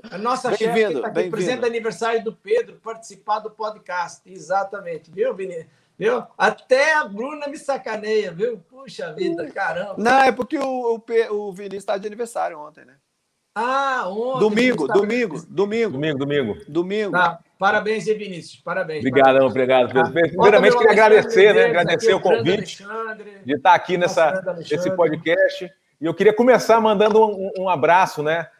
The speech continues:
Speaker 3: Deve, deve tá escutando a gente aí, o Diego Souza e o Ricardinho, né? Ah, do Grêmio, né?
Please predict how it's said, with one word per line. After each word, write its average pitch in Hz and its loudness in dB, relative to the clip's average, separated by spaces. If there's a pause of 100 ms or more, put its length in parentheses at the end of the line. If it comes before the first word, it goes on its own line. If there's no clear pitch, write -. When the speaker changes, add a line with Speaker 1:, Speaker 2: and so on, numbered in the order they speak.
Speaker 3:
Deve, 147 2
deve 156 0
tá 165 4
escutando 156 -2
a 143 2
gente 147 -4
aí, 160 4
o 180 -2
Diego 143 -2
Souza 165 4
e 156 0
o 156 0
Ricardinho, 156 -2 (400)
né? 156 -4 (360)
Ah, 131 4
do 139 -2
Grêmio, 151 2
né? 156 -4